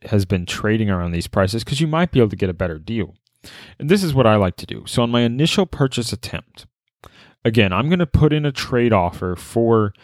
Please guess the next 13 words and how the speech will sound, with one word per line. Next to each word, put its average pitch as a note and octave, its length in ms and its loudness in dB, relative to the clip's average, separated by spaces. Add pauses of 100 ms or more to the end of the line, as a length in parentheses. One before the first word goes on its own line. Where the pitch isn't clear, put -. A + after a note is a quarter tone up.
(220)
the G#2+ 200 0
entire B2+ 520 0
amount A#2+ 220 0
of G#2+ 60 -2
shares G#2 340 0
that G2 80 0
I F2+ 100 2
wanna F2+ 220 -2
buy - 320 -16 (420)
at A#2+ 240 0
the C#3+ 80 -2
price G2 600 -4 (540)
that G2 480 0